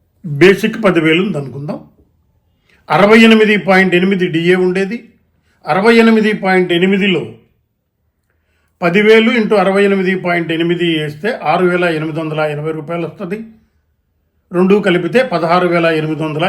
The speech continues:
ఎనభై రూపాయలు అవుద్ది. ఫిఫ్టీ పర్సెంట్ డిఏ పక్కన తీసి డియర్నెస్ పేగా పెట్టినప్పుడు బేసిక్ పదివేలు ఉంటుంది,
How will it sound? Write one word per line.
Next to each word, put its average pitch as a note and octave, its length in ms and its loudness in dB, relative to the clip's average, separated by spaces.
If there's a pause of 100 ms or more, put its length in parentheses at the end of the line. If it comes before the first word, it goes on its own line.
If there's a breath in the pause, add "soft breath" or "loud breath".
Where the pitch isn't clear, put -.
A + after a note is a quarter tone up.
ఎనభై D3 260 -8
రూపాయలు C#3 340 -14
అవుద్ది. - 320 -20 (1600 soft breath)
ఫిఫ్టీ G#3 260 2 (100)
పర్సెంట్ A#3+ 380 4 (100)
డిఏ G#3 220 6 (140)
పక్కన G3+ 260 0 (100)
తీసి F#3 280 0
డియర్నెస్ F#3 440 0 (120)
పేగా F#3 340 2
పెట్టినప్పుడు D#3 520 -6 (480 soft breath)
బేసిక్ F3 360 2 (100)
పదివేలు F3+ 380 2
ఉంటుంది, F#3+ 300 0